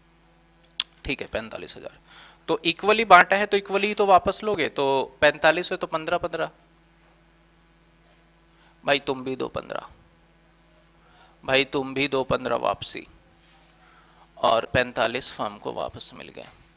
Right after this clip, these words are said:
अब इनको क्या क्या मिलना चाहिए? सबसे पहले इनको मिलना चाहिए भाई interest on capital, interest on capital मिलना चाहिए। कितने percent मिलना चाहिए इनको interest on capital? five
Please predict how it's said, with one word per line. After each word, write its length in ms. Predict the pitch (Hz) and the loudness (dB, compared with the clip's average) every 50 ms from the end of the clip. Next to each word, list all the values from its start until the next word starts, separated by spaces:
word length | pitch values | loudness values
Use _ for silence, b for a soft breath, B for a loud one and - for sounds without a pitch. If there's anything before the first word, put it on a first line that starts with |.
| _ _ _ _ _ _ _ _ _ b b b b b b b b b b b b b b _ - | _ _ _ _ _ _ _ _ _ b b b b b b b b b b b b b b _ 8
अब 140 | 170 196 196 | 8 8 8
इनको 260 | 185 185 185 - 208 | 4 -4 -2 -2 -2
क्या 200 | - - 160 143 | 2 4 4 4
क्या 160 | - 165 151 | 6 4 4
मिलना 260 | 151 156 151 151 151 151 | 4 2 0 0 0 0
चाहिए? 320 | - - 151 143 147 147 | 0 -2 -4 -4 -4 -8
सबसे 320 | 143 - 165 160 - 208 196 | -4 -4 -6 -4 -2 -2 0
पहले 240 | 190 180 180 190 190 | 0 0 0 0 -2
इनको 220 | 185 185 - 196 185 | -2 -2 -4 -6 -6
मिलना 240 | 185 180 180 180 | -6 -4 -4 -4
चाहिए 320 | 180 - 185 175 175 180 175 | -4 -2 -4 -4 -4 -4 -4
भाई 200 | 170 190 190 175 156 | -4 -4 -4 -4 -4
interest 360 | 131 123 117 143 139 131 - 151 | -6 -6 -4 -4 -4 -2 -2 -6
on 80 | 143 143 | -8 -4
capital, 420 | 135 147 135 - 143 - 156 139 147 - - - - _ _ _ _ _ _ _ _ _ b b b b b b b _ _ - | -4 -4 -4 -4 -6 -8 -10 -10 -10 -14 -20 -20 -20 _ _ _ _ _ _ _ _ _ b b b b b b b _ _ -8
interest 360 | 127 131 131 - 147 147 170 | -8 -4 0 0 0 0 -2
on 100 | 160 156 - | -6 -4 0
capital 320 | 143 127 120 - - 151 151 | 2 2 2 0 -4 -6 -6
मिलना 240 | 151 147 147 147 143 | -6 -6 -6 -6 -6
चाहिए। 220 | - - 143 143 - - | -8 -8 -10 -10 -6 -4
कितने 280 | 170 - 202 196 202 | -4 -2 0 0 0
percent 420 | 196 - 180 170 - - 190 196 202 | 2 2 0 0 0 -4 -6 -4 -4
मिलना 280 | 202 196 190 190 190 | -4 -2 -2 -2 -2
चाहिए 300 | 185 - 190 190 190 180 | -2 -2 -4 -4 -4 -4
इनको 200 | 180 185 185 185 | -6 -6 -6 -6
interest 300 | 185 180 - 190 180 - | -6 -4 -6 -6 -6 -6
on 80 | 185 170 | -4 -2
capital? 280 | - 160 - - - - | -2 -2 0 -2 -4 0
five 240 | - 156 131 123 | 2 4 4 4